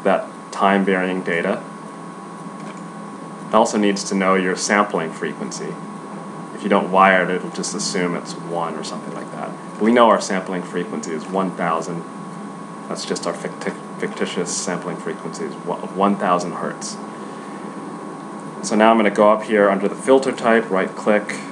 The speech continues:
create constant, and then just keep it as a low-pass filter, the default. So now I've wired everything up, and this is a low-pass filter.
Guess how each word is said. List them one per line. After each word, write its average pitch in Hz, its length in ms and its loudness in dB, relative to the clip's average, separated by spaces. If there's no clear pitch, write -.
create 85 360 -4
constant, 104 680 0
and 101 100 0
then 90 100 2
just - 180 -4
keep - 200 -2
it 92 100 2
as 87 180 0
a 85 40 -4
low-pass 85 580 -2
filter, - 380 -6
the - 80 -6
default. - 560 -4
So 98 100 -8
now 98 180 4
I've 95 140 0
wired 95 260 4
everything 92 360 -2
up, 110 280 6
and 101 380 4
this - 140 -2
is - 40 -8
a 95 80 2
low-pass 104 680 4
filter. 95 420 -4